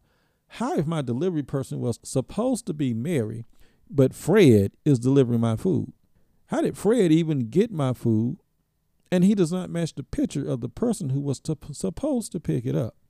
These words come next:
And I will question, like, "Whoa, where's Mary?" "She was sick or she couldn't work, so I had to go ahead and make the money."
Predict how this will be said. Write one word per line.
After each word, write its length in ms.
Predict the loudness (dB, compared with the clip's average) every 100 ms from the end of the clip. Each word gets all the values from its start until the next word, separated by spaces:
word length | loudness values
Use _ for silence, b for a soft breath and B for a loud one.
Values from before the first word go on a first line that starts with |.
| b b b b b b _ _ _
And 120 | 2 4
I 80 |
will 180 | 6 4
question, 420 | 6 4 4 -2
like, 200 | -4 -4 -4
"Whoa, 260 | -4 -2 -2
where's 360 | 0 2 2
Mary?" 320 | 2 2 0 -6 _ _ _ _
"She 180 | -4 -2
was 160 | 0
sick 240 | 0 0 0
or 60 |
she 140 | -4 -4
couldn't 260 | -2 -2
work, 200 | 0 -2
so 120 | -2 -4
I 40 |
had 100 | -4
to 60 | -4
go 80 |
ahead 120 | -4 -4
and 80 |
make 140 | -6 -8
the 60 | -8
money." 300 | -8 -10